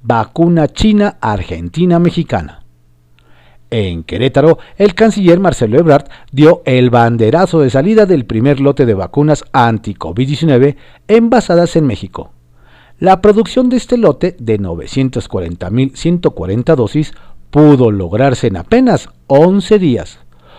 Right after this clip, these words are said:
una vez que la firma argentino-queretana Drogmex recibió de Cancino la sustancia necesaria para fabricar hasta tres millones. La velocidad de envasado del fármaco contrasta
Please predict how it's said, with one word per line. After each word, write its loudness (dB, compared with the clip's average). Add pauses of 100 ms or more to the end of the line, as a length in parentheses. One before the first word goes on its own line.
(140)
una 2
vez 2
que -6
la -10
firma -2
argentino-queretana -4
Drogmex -2 (200)
recibió -2
de 2
Cancino -2 (260)
la 2
sustancia -2
necesaria -2
para 0
fabricar -4
hasta -6
tres -2
millones. 0 (840)
La 2
velocidad 0
de 2
envasado 0
del -2
fármaco -2
contrasta -2